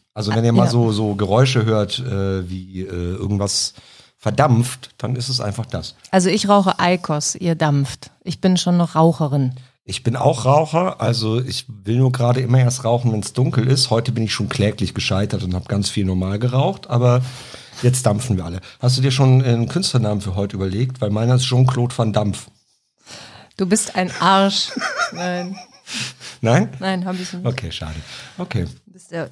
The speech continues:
Speaker 2: in Wortspielen bist du nach wie vor stärker als ich.
Speaker 1: Na, das würde ich so nicht sagen.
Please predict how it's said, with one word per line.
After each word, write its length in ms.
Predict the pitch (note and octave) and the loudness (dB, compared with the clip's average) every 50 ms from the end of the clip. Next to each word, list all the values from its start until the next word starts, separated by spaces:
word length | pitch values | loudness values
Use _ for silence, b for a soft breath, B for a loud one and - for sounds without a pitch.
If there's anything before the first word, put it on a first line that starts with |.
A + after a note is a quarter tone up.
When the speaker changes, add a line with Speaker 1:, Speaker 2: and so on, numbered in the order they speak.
| - - - | -14 -14 -4
Speaker 2:
in 200 | - G3 G3+ D#3+ | 0 0 2 4
Wortspielen 500 | F#3+ G#3+ A3 - - - G#3+ G#3 G3+ F#3+ | 4 2 2 0 -2 0 2 2 4 4
bist 200 | F#3 G3 - - | 2 0 0 -2
du 60 | F3+ | -2
nach 240 | E3+ E3 E3+ E3+ - | 0 0 0 -2 -4
wie 60 | E3+ | -6
vor 160 | D#3+ - E3+ | -6 -6 -6
stärker 400 | D#3+ - - D#3 D#3+ D#3+ - C#3+ | -6 -4 -4 -4 -4 -4 -6 -6
als 200 | - - C#3+ - | -8 -8 -8 -8
ich. 240 | - D3+ D3+ - - _ _ _ _ _ | -10 -12 -12 -14 -16 _ _ _ _ _
Speaker 1:
Na, 220 | - G#2+ G#2+ F#2+ | -4 -2 -2 -2
das 240 | E2+ F#2 - - F#2+ | -2 -4 -6 -6 -6
würde 140 | F#2 F2 F2+ | -6 -6 -6
ich 80 | - - | -8 -8
so 100 | E2+ E2 | -10 -10
nicht 160 | E2 E2 - | -12 -12 -12
sagen. 380 | - - - - - - - | -12 -14 -16 -20 -20 -20 -20